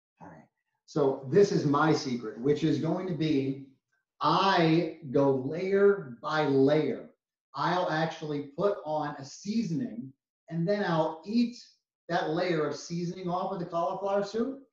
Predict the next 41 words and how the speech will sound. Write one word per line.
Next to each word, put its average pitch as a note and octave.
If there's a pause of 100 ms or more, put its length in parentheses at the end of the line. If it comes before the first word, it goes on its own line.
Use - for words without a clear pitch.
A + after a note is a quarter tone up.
(340)
And E3+
then G#3+
I'll F3+
use G3
another G3+
seasoning, B2+ (500)
and G3+
I'll F3+
just, G3+
I'll, F3
it'll, G3
it'll F#3
be, G#3+ (180)
I'll G#3
get G3+
about D#3
ten F3
layers D#3
deep C#3 (300)
of D3 (100)
all F3+
these E3
different C#3+
seasonings B2+
that A#2
I A#2
end A2+
up -
putting A2+
on A#2
there. - (360)
But C#3
this A#3
is G#3+
how G3+
you E3+
can C#3+
change F#3
your F3+ (400)
cauliflower D3
soup B2+